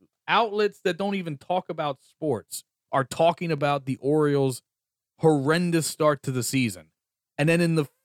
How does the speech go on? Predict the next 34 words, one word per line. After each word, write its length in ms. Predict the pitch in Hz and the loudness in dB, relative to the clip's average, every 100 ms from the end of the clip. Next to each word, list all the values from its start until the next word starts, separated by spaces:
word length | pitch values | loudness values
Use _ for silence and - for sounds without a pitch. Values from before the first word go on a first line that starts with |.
| - | -16
sixteenth 720 | - - 240 - - 214 190 | -12 -8 -8 -6 -2 0 -2
game, 480 | - 160 127 107 110 113 _ _ _ _ _ _ _ - | -2 0 0 -2 -6 -10 _ _ _ _ _ _ _ -6
you 260 | 139 196 - | 0 0 2
open 340 | 190 196 214 | 0 0 0
the 80 | 190 | 0
game 300 | 160 170 165 | 0 0 2
by 140 | 151 | 2
giving 320 | 135 156 156 | 2 0 2
up 180 | 151 135 | 0 -2
nine 720 | 127 131 143 151 165 165 170 156 | -4 0 4 4 4 4 0 -2
runs 640 | 127 127 147 139 110 104 | 0 2 4 4 0 -6
in 220 | 110 127 | -6 -4
the 120 | 123 113 _ | -4 -6 _
first 420 | 147 151 135 - _ | 0 0 -2 -10 _
inning. 380 | 123 139 127 90 _ _ _ _ _ _ _ _ _ _ _ | -6 -2 -2 -4 _ _ _ _ _ _ _ _ _ _ _
Like, 160 | 139 147 | -2 -2
how 240 | 127 170 | 0 0
do 60 | 208 | 0
you 160 | 214 190 | -2 0
get 160 | 196 | 0
over 320 | 202 269 233 | 2 2 2
that? 300 | 135 113 87 _ - | 0 -2 -6 _ -4
Like, 200 | 160 170 | -2 0
you, 100 | 180 | -2
you 300 | 170 196 220 | -2 -4 0
just 180 | 220 | 0
immediately 600 | 220 208 254 285 208 165 | 0 2 2 4 4 2
have 180 | 147 151 | 0 0
to 100 | - | -4
shut 300 | - 175 131 | -2 -2 0
down 260 | 143 143 117 | -2 0 0
as 100 | 107 | -4
a 60 | |
player. 420 | 98 127 110 80 | -6 -6 -6 -8